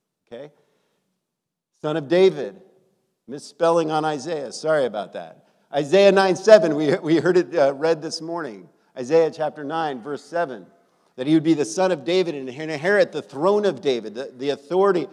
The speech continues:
the, the kingly position of David, that, that, uh, the Messiah would be born of a virgin. Isaiah chapter seven,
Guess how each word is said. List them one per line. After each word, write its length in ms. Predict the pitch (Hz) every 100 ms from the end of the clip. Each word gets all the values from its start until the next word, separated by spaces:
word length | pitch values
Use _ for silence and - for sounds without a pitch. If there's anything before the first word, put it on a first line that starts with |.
| - _
the, 180 | 127 156
the 140 | 131
kingly 500 | 135 - 220 220 208
position 640 | 185 - 139 170 180 160 123
of 160 | 101
David, 320 | 123 113 98 87 _ _ _ _
that, 340 | 151 160 160 143
that, 340 | 151 151 -
uh, 140 | 147 143
the 100 | 147
Messiah 380 | 156 - 190 185
would 120 | 160
be 120 | 151
born 260 | 123 185 180
of 100 | 156
a 60 |
virgin. 580 | 131 175 185 113 95 - _ _ _ _ -
Isaiah 360 | 123 127 165
chapter 340 | 151 139 139 139
seven, 480 | - 160 151 143